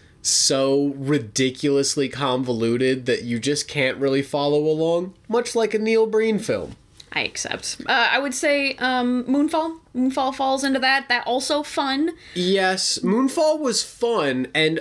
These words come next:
Speaker 1: unfortunately followable.
Speaker 2: Yes.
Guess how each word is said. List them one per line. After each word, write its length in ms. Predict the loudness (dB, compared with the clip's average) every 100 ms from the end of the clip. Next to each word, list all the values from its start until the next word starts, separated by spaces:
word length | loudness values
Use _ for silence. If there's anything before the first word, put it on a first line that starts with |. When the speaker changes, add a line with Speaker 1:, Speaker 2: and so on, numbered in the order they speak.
| -2
Speaker 1:
unfortunately 1000 | -2 -2 -4 0 2 2 0 0 0 -2
followable. 840 | 0 0 0 -2 -6 -8 -10 -12 -4
Speaker 2:
Yes. 600 | -4 -2 -4 -6 -6